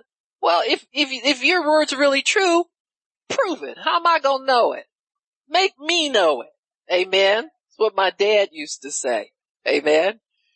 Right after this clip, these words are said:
"Make me know it." And so God put Abraham to sleep and then signed that he had Abraham go and get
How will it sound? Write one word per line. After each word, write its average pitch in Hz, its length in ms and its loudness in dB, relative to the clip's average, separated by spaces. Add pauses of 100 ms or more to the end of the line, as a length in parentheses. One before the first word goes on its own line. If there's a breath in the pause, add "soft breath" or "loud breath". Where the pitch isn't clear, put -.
(200)
"Make 294 280 -2
me 427 200 -2
know 403 280 2
it." - 120 -4 (800)
And 262 200 0
so 277 460 0 (220)
God 269 340 2 (360)
put 427 220 -4 (100)
Abraham 254 720 -2
to 214 200 -4
sleep 302 600 2 (800)
and 247 260 2
then 254 240 2
signed 302 500 0
that 247 80 2
he 285 200 0
had 269 200 -2 (120)
Abraham 254 640 -2
go 220 200 4
and 196 240 -4
get 285 320 0